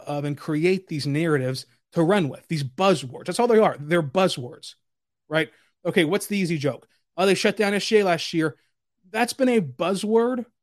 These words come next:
for almost a year now. And no matter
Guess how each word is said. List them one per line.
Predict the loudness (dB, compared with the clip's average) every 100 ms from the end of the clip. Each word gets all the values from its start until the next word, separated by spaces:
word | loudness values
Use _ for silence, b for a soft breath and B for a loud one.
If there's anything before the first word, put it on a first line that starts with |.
| _ _ -6
for | -4 0
almost | 2 2 2 -2
a |
year | -2 -2 -2
now. | -2 -2 -6 -10 _ _ _ _ _ _ _ _ _
And | -2 2 0 -2 _
no | 2 4
matter | 4 2